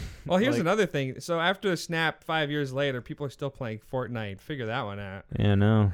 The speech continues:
Speaker 1: <laughs>
Speaker 2: The addiction's real.
Speaker 1: The addiction's real.
Speaker 2: Um,
Speaker 1: Kids haven't, like, realized. They're like, "Oh, I guess there's just more people on the server now."
Speaker 2: Yeah. No one, none of those kids noticed,
Speaker 1: <laughs> Yeah,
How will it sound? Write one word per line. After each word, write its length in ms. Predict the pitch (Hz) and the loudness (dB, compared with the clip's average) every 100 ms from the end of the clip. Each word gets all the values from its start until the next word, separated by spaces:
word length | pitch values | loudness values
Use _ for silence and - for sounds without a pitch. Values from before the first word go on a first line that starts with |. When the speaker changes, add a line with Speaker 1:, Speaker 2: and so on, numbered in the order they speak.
| - | -2
Speaker 1:
<laughs> 100 | - | -4
Speaker 2:
The 720 | 156 - 175 170 - 180 123 | -2 -2 0 0 0 2 2
addiction's 520 | 110 123 - 117 98 98 | 4 2 0 -6 -4 -4
real. 380 | 107 113 107 | 0 0 0
Speaker 1:
The 260 | 113 156 196 | -2 -2 0
addiction's 760 | 160 - 180 - - 131 104 | -2 -2 -4 -4 -6 -8 -8
real. 240 | 113 123 127 | -10 -2 2
Speaker 2:
Um, 680 | 120 120 113 110 110 110 107 | 2 2 2 0 0 -4 -2
Speaker 1:
Kids 180 | 175 160 | -2 0
haven't, 300 | 156 156 143 | 0 0 -2
like, 180 | 131 120 | -4 -6
realized. 680 | 123 120 135 139 127 123 123 | -12 -8 -4 -2 -2 -4 -4
They're 80 | |
like, 140 | 135 - | -6 -2
"Oh, 80 | 220 | 0
I 120 | 135 | 0
guess 180 | 139 143 | -2 -6
there's 100 | 135 | -10
just 140 | 135 | -10
more 160 | 143 135 | -6 -6
people 260 | 147 151 139 | -6 -6 -6
on 80 | 117 | -8
the 80 | |
server 360 | 104 135 160 117 | -10 -8 -8 -8
now." 280 | 95 98 - _ - - | -8 -10 -12 _ -20 -2
Speaker 2:
Yeah. 340 | 120 120 120 113 - - | 2 4 4 2 -2 -2
No 160 | 127 139 | 4 8
one, 220 | 160 147 | 8 8
none 140 | 139 143 | 6 8
of 60 | |
those 160 | 147 131 | 8 6
kids 240 | 143 110 | 4 4
noticed, 400 | 107 104 101 | 6 6 6
Speaker 1:
<laughs> 0 | |
Yeah, 60 | 90 | 6